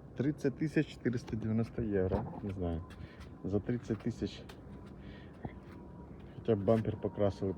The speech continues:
в колір, так? Так, і ось у нас контраст, дивіться, який Caddy. Бампер у нас в колір, топова оптика стоїть, ось така ось. Лазери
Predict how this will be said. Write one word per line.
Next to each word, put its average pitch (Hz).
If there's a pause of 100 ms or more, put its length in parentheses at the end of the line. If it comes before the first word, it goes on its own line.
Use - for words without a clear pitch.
(100)
в -
колір, 92
так? 110 (1300)
Так, 92 (200)
і 208
ось -
у 165
нас 151 (180)
контраст, - (200)
дивіться, 101
який 101 (140)
Caddy. 143 (3000)
Бампер 101
у 98
нас 95
в -
колір, 143 (180)
топова 104
оптика 143
стоїть, 131
ось 123
така 117
ось. 107 (1400)
Лазери 101